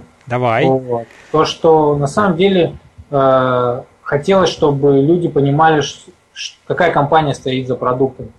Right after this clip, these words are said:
Speaker 2: Ну, то есть, если вы, ну, если они увидят старый логотип Идеи там или Вебшторма, они подумают, что это может быть просто отдельная какая-то контора, да, Вебшторм и Ютрек, и они никак не связаны.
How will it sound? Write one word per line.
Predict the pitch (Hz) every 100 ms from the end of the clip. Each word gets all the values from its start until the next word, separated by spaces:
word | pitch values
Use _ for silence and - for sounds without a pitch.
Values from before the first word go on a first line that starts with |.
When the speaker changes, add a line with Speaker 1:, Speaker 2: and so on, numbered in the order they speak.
| -
Speaker 2:
Ну, | 131 120
то | 127
есть, | 117 -
если | 156 135 143
вы, | 131 165
ну, | 170 165 165
если | 147
они | 156 156
увидят | 151 151 143 - - _ _
старый | - 170 156
логотип | 143 135 143 175 151 - _ _ _ -
Идеи | 135 123 175 208
там | 190 139 135
или | 131
Вебшторма, | 135 135 - 185 202 156
они | 127 143
подумают, | 147 139 160
что | 139 135
это | 135
может | 135 127
быть | 123
просто | 147 143 135
отдельная | 127 143 127
какая-то | 127 117 -
контора, | 131 135 143 117
да, | 120 117
Вебшторм | 110 - 175 208 220 - _ _ -
и | 180
Ютрек, | 156 147 156 175
и | 143
они | 131
никак | 147 139 139 135
не | 131
связаны. | - 131 120 -